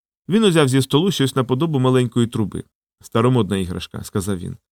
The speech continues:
Направду старовинна. Компанія лише почала їх виготовляти. Цю штуку треба піднести до ока і обертати, щоб побачити фантастичні візерунки. Різнокольорові скельця творять дива. Іграшка навіть має назву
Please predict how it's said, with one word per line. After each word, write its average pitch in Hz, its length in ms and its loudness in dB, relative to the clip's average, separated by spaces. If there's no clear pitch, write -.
Направду 117 420 2
старовинна. 98 640 -2
Компанія 117 560 0
лише 117 260 2
почала 127 380 -2
їх 107 160 -4
виготовляти. 101 720 -4
Цю 175 120 -2
штуку 143 320 -2
треба 117 260 2
піднести 117 480 0
до 120 200 4
ока 156 180 -2
і 110 80 4
обертати, 110 580 0
щоб 123 320 2
побачити 120 460 0
фантастичні 117 640 -2
візерунки. 113 640 -4
Різнокольорові 120 840 4
скельця 135 520 -2
творять 117 380 0
дива. 98 300 -2
Іграшка 120 400 2
навіть 117 260 0
має 113 180 0
назву 113 460 -2